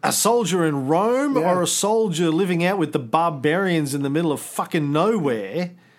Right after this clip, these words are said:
Speaker 2: Yeah. You can fuck the
Speaker 1: No.
Speaker 2: hookers or get fucked by the Germans. You pick.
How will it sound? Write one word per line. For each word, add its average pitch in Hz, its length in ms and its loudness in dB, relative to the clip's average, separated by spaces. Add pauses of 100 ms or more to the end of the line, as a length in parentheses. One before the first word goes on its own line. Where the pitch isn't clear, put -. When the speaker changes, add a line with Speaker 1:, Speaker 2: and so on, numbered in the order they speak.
(200)
Speaker 2:
Yeah. 143 340 -4 (140)
You 190 120 0
can 196 160 0
fuck 220 340 0
the - 100 4
Speaker 1:
No. 311 160 4
Speaker 2:
hookers 220 280 2
or 190 60 -2
get 175 200 -2
fucked 220 300 -2
by 190 140 2
the 175 140 -2
Germans. 143 640 -4 (340)
You 175 360 0
pick. - 440 -6